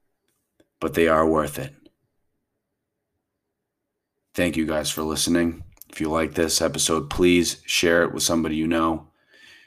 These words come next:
Share it on social media. Tell someone about it. You never know who's gonna hear it and their life will change because of it.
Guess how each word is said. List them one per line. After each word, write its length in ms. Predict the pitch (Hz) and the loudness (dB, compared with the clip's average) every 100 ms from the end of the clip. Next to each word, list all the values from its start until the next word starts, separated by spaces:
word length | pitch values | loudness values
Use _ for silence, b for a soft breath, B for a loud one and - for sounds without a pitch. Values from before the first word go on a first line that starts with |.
| b _ | b _
Share 260 | - 80 76 | -6 -4 -2
it 40 | |
on 100 | 73 | -2
social 340 | 78 78 76 | -2 -2 -2
media. 540 | 78 78 78 76 71 - _ _ - | 0 2 2 0 -4 -8 _ _ -4
Tell 220 | 80 78 | 0 2
someone 320 | - 82 80 | 2 2 2
about 320 | 78 78 78 | 2 2 2
it. 160 | 76 76 - _ _ _ _ _ _ | 0 -6 -14 _ _ _ _ _ _
You 140 | 80 80 | -4 0
never 260 | 82 78 | 0 2
know 460 | 82 82 78 76 - - | 2 2 2 -2 -8 -2
who's 200 | 82 76 | -2 2
gonna 200 | 82 78 | 0 2
hear 280 | 80 78 76 | 0 0 -2
it 120 | 71 - | -6 -4
and 100 | 80 | -2
their 100 | 78 | 0
life 300 | 78 76 80 | 0 0 -4
will 80 | |
change 320 | 71 78 73 71 | -2 0 0 -2
because 320 | 73 78 69 | -4 -4 -4
of 100 | |
it. 120 | 67 | -8